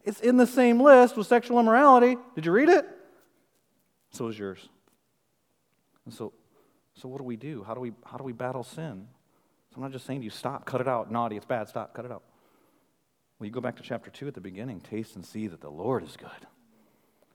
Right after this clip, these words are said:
You wanna change your desires? Start, start sampling some other dishes. Taste and see, experience God. And you start realizing, "That's what I want. I want that." And the other stuff starts to become distasteful.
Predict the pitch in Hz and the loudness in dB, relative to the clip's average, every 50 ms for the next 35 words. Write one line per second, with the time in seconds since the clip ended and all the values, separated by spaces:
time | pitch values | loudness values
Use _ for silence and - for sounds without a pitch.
0 | _ _ _ _ _ - 113 127 123 107 - 127 123 120 120 117 104 104 98 104 | _ _ _ _ _ -10 -8 -8 -8 -8 -8 -8 -8 -8 -8 -10 -12 -12 -10 -10
1 | 110 117 131 143 143 139 _ _ _ _ _ _ _ _ _ _ _ _ _ _ | -10 -10 -10 -12 -14 -16 _ _ _ _ _ _ _ _ _ _ _ _ _ _
2 | - 123 123 - _ _ _ _ _ - 143 - - - 127 123 113 - 107 98 | -10 -10 -10 -10 _ _ _ _ _ -16 -16 -14 -12 -10 -10 -10 -10 -10 -12 -14
3 | 92 - - 101 101 98 95 85 87 - - - - - - - _ _ _ _ | -14 -12 -12 -12 -12 -12 -12 -12 -14 -16 -18 -20 -20 -20 -20 -20 _ _ _ _
4 | _ _ _ _ _ _ _ _ _ _ _ _ _ _ _ _ _ _ - 135 | _ _ _ _ _ _ _ _ _ _ _ _ _ _ _ _ _ _ -10 -10
5 | 156 - - 98 - - 139 123 90 85 - - - - 175 175 107 - - 82 | -10 -10 -10 -14 -14 -12 -12 -12 -12 -12 -16 -14 -10 -6 -6 -6 -6 -10 -14 -14
6 | 82 87 98 139 147 80 67 - - - _ _ _ _ _ _ _ _ _ _ | -10 -6 -6 -4 -6 -6 -10 -18 -20 -20 _ _ _ _ _ _ _ _ _ _
7 | _ - - - 120 117 110 - 139 110 107 120 175 190 127 101 92 92 85 85 | _ -16 -8 -6 -6 -6 -4 -6 -6 -6 -4 -4 -2 -2 -2 -4 -6 -10 -8 -4
8 | 101 147 214 220 - - 92 85 80 76 78 110 180 175 87 92 95 - - - | -4 -2 -2 -4 -6 -10 -10 -10 -10 -8 -4 -4 -2 -2 -4 -6 -12 -18 -20 -20
9 | _ _ _ - 165 196 175 104 - - 113 160 214 - - - - - - - | _ _ _ -2 0 0 0 -2 -2 0 2 4 4 2 0 -2 -12 -20 -20 -20
10 | _ _ _ _ _ _ _ _ _ _ _ _ _ - 135 123 117 139 190 214 | _ _ _ _ _ _ _ _ _ _ _ _ _ -10 -6 -4 -2 0 -2 -2
11 | - - 123 113 - - 110 - - 110 110 - - 117 107 95 104 98 - - | -2 -4 -8 -8 -6 -8 -10 -10 -10 -12 -10 -8 -8 -8 -8 -8 -10 -12 -12 -8
12 | - 185 214 190 - - - - 90 71 50 - | -4 -4 -4 -4 -6 -12 -16 -16 -16 -16 -16 -18